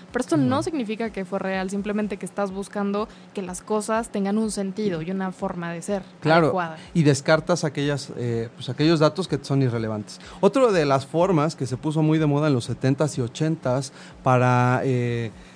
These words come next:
Speaker 2: tener o, o, o a tener acceso a estas vidas pasadas fue la hipnosis. Ya lo platicábamos
Speaker 1: Sí, sí, sí.
Speaker 2: en el episodio de la hipnosis. Eh, ya se ha descubierto que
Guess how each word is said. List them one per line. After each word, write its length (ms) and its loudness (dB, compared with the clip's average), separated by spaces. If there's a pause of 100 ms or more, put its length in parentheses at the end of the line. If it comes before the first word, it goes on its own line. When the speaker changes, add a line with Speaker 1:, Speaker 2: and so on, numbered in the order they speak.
(260)
Speaker 2:
tener 460 6
o, 80 4
o, 560 2 (120)
o 40 2
a 40 -2
tener 260 2
acceso 400 2
a 40 2
estas 200 2
vidas 220 4
pasadas 440 0
fue 140 0
la 100 2
hipnosis. 600 2 (200)
Ya 120 -2
lo 120 -2
platicábamos 680 0
Speaker 1:
Sí, 60 -10
sí, 0 -
sí. 60 -4
Speaker 2:
en 100 0
el 120 -2
episodio 360 -2
de 100 2
la 100 2
hipnosis. 520 2 (420)
Eh, 880 4
ya 400 6
se 240 -2
ha 400 4
descubierto 680 2
que 260 2